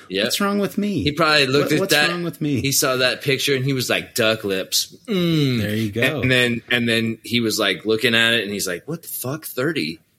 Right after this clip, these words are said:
Speaker 1: Thirty?
Speaker 2: It's
Speaker 1: Thirty? Really?"
Speaker 2: Really?
Speaker 1: That's bullshit.
Speaker 2: And Willardy gets,
Speaker 1: Yeah.
Speaker 2: <laughs> he, he's trying to eat me over here. And I get
Speaker 1: And he
Speaker 2: thirty
Speaker 1: sounds
Speaker 2: views.
Speaker 1: funny. His name sounds funny.
Speaker 2: That's
Speaker 1: So.
Speaker 2: right.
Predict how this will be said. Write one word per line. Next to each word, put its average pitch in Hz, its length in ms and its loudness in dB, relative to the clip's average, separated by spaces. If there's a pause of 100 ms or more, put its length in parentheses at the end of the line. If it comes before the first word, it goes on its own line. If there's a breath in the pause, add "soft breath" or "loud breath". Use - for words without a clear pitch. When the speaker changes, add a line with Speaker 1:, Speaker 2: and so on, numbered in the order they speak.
(180)
Speaker 1:
Thirty? 143 480 2
Speaker 2:
It's - 240 -12
Speaker 1:
Thirty? 185 560 4
Really?" 190 420 4
Speaker 2:
Really? 175 280 -6 (220)
Speaker 1:
That's 101 320 0
bullshit. 110 640 0
Speaker 2:
And 107 140 0
Willardy 123 680 0
gets, - 460 -2
Speaker 1:
Yeah. 73 500 -6
Speaker 2:
<laughs> - 40 -18
he, 262 340 -2
he's - 240 2
trying 165 240 2
to 175 60 2
eat 277 280 0
me 131 200 4
over 101 200 0
here. 90 360 -2 (140)
And 123 220 -4 (580 loud breath)
I 117 140 -6
get 139 320 -2
Speaker 1:
And 127 140 0
he 180 160 4
Speaker 2:
thirty - 0 -
Speaker 1:
sounds 160 540 4
Speaker 2:
views. 107 80 2
Speaker 1:
funny. 113 180 2
His 120 180 2
name 127 320 4
sounds 113 400 2
funny. 76 380 -6
Speaker 2:
That's 104 240 -2
Speaker 1:
So. 113 180 0
Speaker 2:
right. 78 340 -4